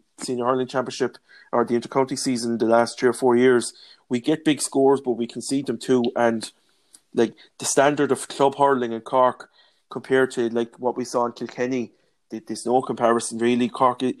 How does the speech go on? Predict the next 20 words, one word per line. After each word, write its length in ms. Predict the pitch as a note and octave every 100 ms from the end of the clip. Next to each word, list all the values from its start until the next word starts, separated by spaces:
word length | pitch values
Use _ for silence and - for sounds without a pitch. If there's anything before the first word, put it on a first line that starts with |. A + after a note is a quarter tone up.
| - -
is 180 | B2 A#2+
still 220 | - C#3
lagging 340 | B2+ B2+ C3+ A#2
behind. 460 | B2+ C3+ C3 A#2+ -
And 240 | B2+ B2 - _ _ -
I 100 | B2
heard 280 | C3+ C#3
Marty 320 | B2+ C3 B2+ B2
Morrissey 480 | C3 C#3 C3+ C3
today 520 | B2 B2+ C3+ C#3+ C3 - _ _ _ - -
on 160 | B2+
the 80 | B2
ra-, 220 | B2 D3 D3
or 160 | B2+ A#2+
yesterday 520 | C3+ - D3+ B2+ A#2+
on 80 | A#2
the 80 |
radio 380 | B2 C3+ C3 B2+
saying, 480 | B2+ C3+ A#2+ A#2+ A2+ _ _ _
um, 400 | - A#2+ A#2 A2+